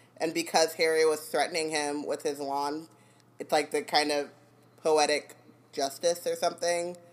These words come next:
that then this happens. And Dudley is obviously like, "Harry did it because he was just literally threatening me, and then this stuff happens."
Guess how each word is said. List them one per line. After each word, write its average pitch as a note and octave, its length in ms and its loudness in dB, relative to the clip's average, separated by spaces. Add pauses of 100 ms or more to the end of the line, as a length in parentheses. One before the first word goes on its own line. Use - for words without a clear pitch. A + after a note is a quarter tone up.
(280)
that D3+ 180 -2
then D3+ 180 2
this C#3+ 180 -2
happens. D3+ 640 -2 (640)
And C#3 580 0 (560)
Dudley C#3+ 360 0
is C#3+ 180 -4
obviously C3+ 520 -4
like, C3 420 -8 (320)
"Harry C3+ 260 -2
did C3 240 -4
it F2 240 -10 (260)
because C3 640 -4 (100)
he D#3+ 220 -8
was C3+ 420 -2
just C3+ 400 -2 (300)
literally C#3 520 -2
threatening C3 560 -6
me, C3 320 -10
and C3+ 160 -8
then B2+ 140 -8
this C3 140 -10
stuff B2+ 240 -10
happens." D#3+ 560 -8